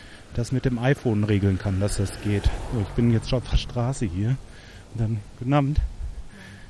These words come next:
Ja, die, äh, Leute, guten Abend. Ähm, ich hab da so eine,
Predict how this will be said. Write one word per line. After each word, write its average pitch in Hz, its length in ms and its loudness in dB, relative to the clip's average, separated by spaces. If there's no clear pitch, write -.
Ja, 104 260 0
die, 104 240 0
äh, 101 320 0
Leute, 104 260 -2
guten 113 120 -2
Abend. 139 320 0
Ähm, 110 400 2
ich 123 180 2
hab 123 160 2
da 117 140 4
so 117 100 2
eine, 113 320 4